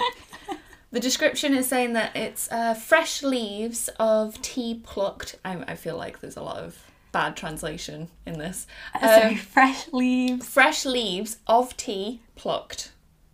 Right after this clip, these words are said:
Speaker 1: is the
Speaker 2: Okay.
Speaker 1: start of this sentence.
Speaker 2: Okay.
Speaker 1: Okay. Steamed, pan-dried, and tightly rolled into green pearls. They explode like gunpowder to create a clear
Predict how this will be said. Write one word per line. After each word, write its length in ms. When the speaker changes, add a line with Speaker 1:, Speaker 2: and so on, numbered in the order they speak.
Speaker 1:
is 160
the 60
Speaker 2:
Okay. 80
Speaker 1:
start 180
of 60
this 140
sentence. 360
Speaker 2:
Okay. 280
Speaker 1:
Okay. 260
Steamed, 760
pan-dried, 760
and 120
tightly 380
rolled 300
into 300
green 540
pearls. 640
They 100
explode 580
like 240
gunpowder 640
to 180
create 360
a 60
clear 560